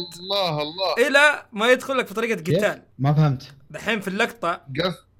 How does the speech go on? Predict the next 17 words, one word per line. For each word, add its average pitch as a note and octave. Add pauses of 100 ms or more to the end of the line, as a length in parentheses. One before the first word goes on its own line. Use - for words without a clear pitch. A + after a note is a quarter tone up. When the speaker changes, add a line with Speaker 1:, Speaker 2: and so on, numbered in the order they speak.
(260)
Speaker 2:
أيوة، A3
في -
اللقطة A3
هذيك A3
Speaker 3:
إيه. G3
Speaker 2:
البنت F#3+
لما F3+
أعطت G3
آرثر D#3+
سلاح F3 (220)
Speaker 3:
إيه. A#2
Speaker 2:
وأخذ F#3
السلاح F3+
وفك G3+
الباب F3
وبدأ F3+
يطلق، E3+